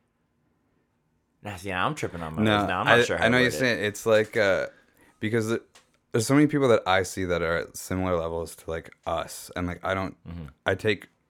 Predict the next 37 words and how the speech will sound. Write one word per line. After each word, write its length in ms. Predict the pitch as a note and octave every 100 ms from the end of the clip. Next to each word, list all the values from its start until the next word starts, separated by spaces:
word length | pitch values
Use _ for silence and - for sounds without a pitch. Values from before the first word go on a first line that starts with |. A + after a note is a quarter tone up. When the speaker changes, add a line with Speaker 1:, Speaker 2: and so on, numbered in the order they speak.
| _ _
Speaker 2:
I 60 | G#2
take 180 | A#2 C#3
our, 80 | A#2
like, 180 | F#2+ -
image 380 | G#2 G#2 G2+
pretty 180 | - G#2
seriously 360 | - G2 F#2+ G2+
and 60 |
everything, 360 | G2 F#2 F#2+ F#2
but, 100 | F2+
like, 160 | F2 E2
Speaker 1:
Yeah. 80 | F#2+
Speaker 2:
if 60 |
we 80 | G#2+
post, 300 | F#2+ A2+ G#2
like, 200 | F#2+ E2 - - _ -
any 180 | F#2+
kind 140 | F2+ F#2
of 100 | E2+
show 240 | - E2
videos 300 | D#2+ D#2+ D#2+
or 40 | E2
anything 240 | D#2+ D#2+
like 100 | D#2+
that, 100 | D2+
like, 120 | D#2
we 80 | E2
don't 340 | D#2 E2 D#2+ -
take 240 | D2+ D2+
that 220 | - -
that 200 | - -
seriously. 500 | - - - F2 -
We 120 | D#2 E2
Speaker 1:
Yeah. 140 | D2+ C#2 -
Speaker 2:
try 180 | - F2
to, 60 | E2+
like, 220 | D#2+